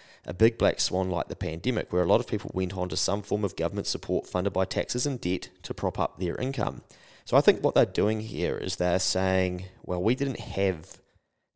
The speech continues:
this sort of scheme in place when covid kicked in, right?" So if we did, instead of giving out so much of a wage subsidy to,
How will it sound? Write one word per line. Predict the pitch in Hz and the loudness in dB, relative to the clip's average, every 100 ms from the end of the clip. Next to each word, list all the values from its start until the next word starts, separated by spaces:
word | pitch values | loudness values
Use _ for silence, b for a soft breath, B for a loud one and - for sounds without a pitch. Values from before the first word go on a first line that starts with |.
| - | -2
this | 95 - | 0 2
sort | - 87 | 0 0
of | |
scheme | - - 95 95 | 0 0 0 0
in | 87 78 | -4 -6
place | - 98 90 - - | -2 0 0 -6 -6
when | 95 85 | -8 -6
covid | - 95 90 | -2 -2 -2
kicked | - - 90 | -6 -6 -6
in, | 82 | -6
right?" | 67 110 - B B B B | -2 -2 -2 B B B B
So | - - | -8 -4
if | 123 | -2
we | 120 104 | -2 -2
did, | 135 135 | 2 2
instead | 95 92 95 | 2 -2 -4
of | 92 | -4
giving | - 98 87 | -2 -2 -4
out | - | -2
so | 110 | -2
much | 101 - | -2 -4
of | 92 | -2
a | 92 | -2
wage | 90 98 117 | 0 -2 -2
subsidy | - 95 - 80 80 | -2 -2 -2 -6 -8
to, | - | -10